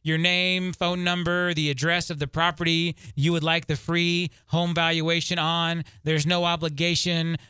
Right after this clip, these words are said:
There's no hidden gotcha. This is a public service because I need more people to know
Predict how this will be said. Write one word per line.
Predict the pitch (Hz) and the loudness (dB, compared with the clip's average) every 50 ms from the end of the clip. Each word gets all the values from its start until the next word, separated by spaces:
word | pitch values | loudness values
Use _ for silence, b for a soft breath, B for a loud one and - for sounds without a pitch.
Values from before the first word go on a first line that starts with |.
| b | b
There's | - 147 151 147 | -2 -2 0 0
no | 160 170 170 175 | 2 2 2 2
hidden | 165 151 170 170 165 151 | 2 0 0 0 0 0
gotcha. | 143 165 165 160 - - 175 170 165 160 139 b b b b b | 0 0 0 0 0 0 0 0 0 0 -2 b b b b b
This | 139 165 156 - | -2 0 0 0
is | 160 156 | 0 -2
a | 147 | -2
public | - - - 185 170 175 175 | -2 -2 -2 0 0 0 -2
service | - - - 175 170 160 175 165 - | -2 0 0 0 2 2 0 -2 -2
because | - 160 - 160 156 147 - | -4 -4 -2 -2 -2 -2 -2
I | 76 143 156 165 175 | -2 0 0 2 2
need | 175 175 170 165 | 2 2 0 2
more | 151 156 156 170 | 2 2 0 0
people | 160 - 165 165 151 170 165 | 0 0 -2 0 0 -2 -2
to | - - 165 | 0 0 2
know | 156 156 160 160 156 151 151 156 147 | 2 2 4 2 2 2 0 0 -2